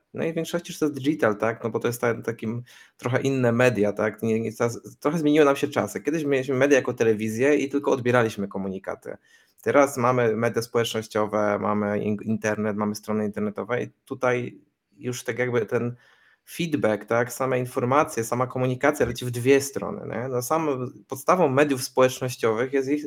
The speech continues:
społeczność, tak? Czyli tak naprawdę układ, kontakt, relacja, nawiązywanie tych relacji. I przedsiębiorcy często ch-, często chcieliby traktować te media trochę tak jak telewizja, nie? Czyli ja przekazuję komunikat, wy, drodzy odbiorcy, go słuchacie.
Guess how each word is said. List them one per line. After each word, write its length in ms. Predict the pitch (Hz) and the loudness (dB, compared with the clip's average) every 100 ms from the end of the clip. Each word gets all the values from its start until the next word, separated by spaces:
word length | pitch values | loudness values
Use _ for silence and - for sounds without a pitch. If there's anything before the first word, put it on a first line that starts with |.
| - | -8
społeczność, 840 | - - 151 160 - 107 - - | -12 2 6 6 2 -4 -8 -8
tak? 240 | - 110 139 | -4 -4 -4
Czyli 240 | - 123 | -6 -4
tak 140 | 123 120 | -4 -4
naprawdę 460 | 120 123 135 135 | -4 -4 -4 -4
układ, 260 | 127 131 127 | -2 -2 -4
kontakt, 480 | - 135 120 101 107 | -2 -2 -2 -6 -2
relacja, 540 | 117 123 120 - 101 | 2 2 2 0 -2
nawiązywanie 640 | 107 113 123 131 139 123 | -2 -2 -2 2 2 2
tych 160 | 117 107 | 0 -4
relacji. 520 | 107 104 101 - 101 - - - - _ _ - | -4 -4 -6 -8 -10 -10 -20 -20 -20 _ _ -8
I 260 | 117 123 123 - - - _ _ | -4 -4 -4 -14 -20 -20 _ _
przedsiębiorcy 520 | - 123 127 139 190 | -14 -8 0 2 2
często 280 | - 156 156 | 2 0 0
ch-, 80 | 131 - | -4 -4
często 280 | 123 123 | -4 -4
chcieliby 380 | 143 - 143 143 | -6 2 2 2
traktować 480 | 143 127 - 139 139 | 0 0 0 0 0
te 120 | - | 0
media 340 | 120 127 120 147 | 2 4 4 4
trochę 280 | 147 151 | 4 0
tak 100 | 143 | 0
jak 140 | 131 131 | 0 0
telewizja, 680 | 135 123 123 113 95 98 95 _ _ _ _ _ _ _ - | 2 4 2 0 -4 -6 -8 _ _ _ _ _ _ _ -4
nie? 200 | 139 185 | -2 0
Czyli 500 | 147 143 139 135 120 | -2 0 0 0 2
ja 240 | 151 170 | 2 2
przekazuję 440 | - 156 143 139 | -2 -6 0 0
komunikat, 580 | 139 120 123 190 170 147 | 0 -2 -2 -2 0 0
wy, 140 | 127 156 | 2 2
drodzy 260 | 135 135 | 2 2
odbiorcy, 380 | 120 113 143 135 | 0 -2 -4 -4
go 80 | 123 | -4
słuchacie. 520 | 123 120 110 101 - | -6 -4 -4 -6 -10